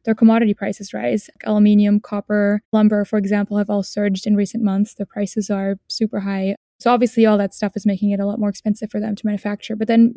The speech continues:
plastics have also, have also risen in cost. So Barbie doll maker Mattel mentioned inflationary pressures on their call. There, there's some companies that are talking about seeing labor costs, um, rise up a little bit,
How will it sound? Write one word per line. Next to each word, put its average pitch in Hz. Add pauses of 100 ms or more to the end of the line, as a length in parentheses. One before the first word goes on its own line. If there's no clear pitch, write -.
(120)
plastics 220
have 208
also, 202
have 196
also 202
risen 202
in 196
cost. 202
So 202
Barbie 214
doll 208
maker 202
Mattel 202
mentioned 202
inflationary 196
pressures 196
on 196
their 190
call. 196 (160)
There, 247
there's 233
some 247
companies 226
that 220
are 208
talking 214
about 196
seeing 208
labor 240
costs, 220
um, 208
rise 214
up 208
a 220
little 208
bit, 208